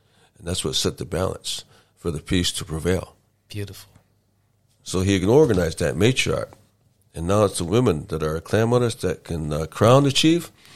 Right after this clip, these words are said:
Speaker 1: and also displace him for dishonesty. So it's a perfect balance, right? And we also outlawed slavery. We never had slavery. He says, We don't want slavery.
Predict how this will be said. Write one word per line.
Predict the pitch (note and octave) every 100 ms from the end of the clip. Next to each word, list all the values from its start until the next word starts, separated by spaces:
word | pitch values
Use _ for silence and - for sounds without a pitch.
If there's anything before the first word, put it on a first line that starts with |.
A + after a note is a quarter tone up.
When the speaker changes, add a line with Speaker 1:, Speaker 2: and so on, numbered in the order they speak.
| -
Speaker 1:
and | F2+
also | G2 G2+
displace | E2 E2+ - G#2 G#2+ -
him | C#2 - _ _ _
for | F2
dishonesty. | D#2+ D#2+ F2 E2+ D2 - - - _ _ _ _ _ _ _ _ _ _ _ - - _ _ _ _
So | - D#2+ - - -
it's | -
a | -
perfect | - G#2 F2+
balance, | D#2 E2 - - - - - _ _ G2 F#2 _ _ _ _ -
right? | D2+ E2+ -
And | D#2+
we | D#2+ G#2
also | A#2+ B2+ F2+ G#2
outlawed | A2+ G2 F#2+
slavery. | - - G2 D2+ C#2 D2+ _ _ _ _
We | D#2
never | E2+ F#2+
had | F#2+ F#2+
slavery. | - F#2+ F2+ C#2+ - - _ _ _ _ -
He | E2
says, | - F2
We | D#2+ G2
don't | G#2+
want | G2 A#2 -
slavery. | - C#2+ C2